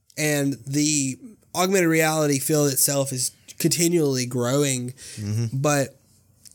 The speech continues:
Speaker 1: I wonder, I wonder what effect this could have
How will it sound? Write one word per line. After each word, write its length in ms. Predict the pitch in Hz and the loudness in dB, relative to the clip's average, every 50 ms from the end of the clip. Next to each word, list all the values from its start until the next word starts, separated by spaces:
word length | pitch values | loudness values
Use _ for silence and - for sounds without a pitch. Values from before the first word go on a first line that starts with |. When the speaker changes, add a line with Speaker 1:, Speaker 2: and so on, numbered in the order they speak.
| _ _ _ _ _ _ _ - - - - - - - - | _ _ _ _ _ _ _ -20 -20 -20 -20 -20 -16 -10 -6
Speaker 1:
I 140 | 170 190 208 | -2 0 2
wonder, 800 | 196 170 151 160 170 170 165 160 139 127 120 117 120 123 - - - - - - - - _ _ _ _ _ _ _ _ _ _ _ _ _ _ _ _ | 2 2 2 2 2 2 2 2 2 2 0 -2 -4 -6 -10 -14 -20 -20 -20 -20 -20 -20 _ _ _ _ _ _ _ _ _ _ _ _ _ _ _ _
I 140 | - 143 156 | -2 2 4
wonder 500 | 160 156 156 165 165 170 190 208 226 220 | 4 4 4 4 4 4 6 6 8 8
what 240 | 202 160 156 160 156 | 6 6 4 4 4
effect 400 | 147 135 - - 160 151 143 - - | 2 2 0 2 0 0 0 -2 -4
this 380 | 135 127 131 135 135 - - | -4 0 0 2 2 2 2
could 200 | - - 165 143 | 2 0 -2 -2
have 600 | 131 139 131 123 123 123 127 135 135 139 143 - | 0 0 0 2 2 2 2 0 0 -2 -4 -8